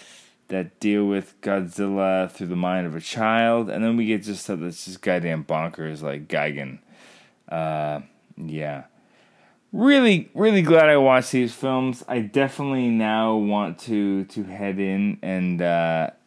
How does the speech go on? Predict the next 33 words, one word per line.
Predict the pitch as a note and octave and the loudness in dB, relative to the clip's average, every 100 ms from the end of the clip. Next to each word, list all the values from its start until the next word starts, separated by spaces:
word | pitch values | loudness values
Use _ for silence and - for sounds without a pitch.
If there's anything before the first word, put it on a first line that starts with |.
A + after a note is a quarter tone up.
| _ _ | _ _
and | F#2+ F2+ E2+ | -4 -4 -4
check | - G2 - | -4 -4 -2
out | F2+ E2 | -2 -2
the | F2+ | -2
more | F2+ E2+ | -2 -2
recent | E2 F2 - G2+ - | -2 -4 -4 -4 -4
Godzilla | G#2+ G#2 G#2 G#2+ G#2+ | -2 -2 0 0 0
films | G#2 G#2+ A2 B2 C3 - | -2 -2 -2 -4 -8 -8
and | F2+ F2+ | -6 -4
get | F2+ | -6
back | F#2+ F2+ F2+ | -4 -6 -6
into | F2 E2 | -10 -8
those. | D#2+ D#2+ F#2 A#2 - - | -4 -2 -2 -4 -10 -14
I'm | E2+ D#2 D2+ D#2+ | -10 -8 -8 -10
curious, | - F#2+ F2+ F2 F2 - - - _ _ _ _ _ _ | -10 -6 -4 -4 -6 -8 -18 -20 _ _ _ _ _ _
uh, | E2 D#2 D#2 | -6 -4 -4
what | E2+ F#2+ F#2 | -2 -2 0
all | F2+ F#2 | 0 -2
this | F2 F2 - | -4 -8 -6
knowledge | F#2 F2+ F2+ E2+ | -4 -2 -4 -6
will | E2+ E2+ | -8 -10
do | - F2 E2+ | -6 -4 -4
in | E2 E2 | -4 -8
terms | F#2 F2 E2+ E2 | -8 -10 -8 -6
of | D#2 - D2 D#2+ | -8 -10 -14 -10
those | E2+ F#2+ F#2 | -6 -6 -8
viewing | F2+ F#2 F#2+ F#2+ | -6 -4 -2 -4
experiences, | - - - G2+ G#2 G#2 B2 B2+ | -6 -12 -8 -4 -4 -4 -8 -8
so | - F#2 | -8 -8
I'm | E2+ D2 | -6 -8
excited | - - F#2 F#2 F2 | -10 -6 -4 -4 -8
for | - D#2 | -12 -10
that. | D#2 E2 G2+ | -4 -2 -2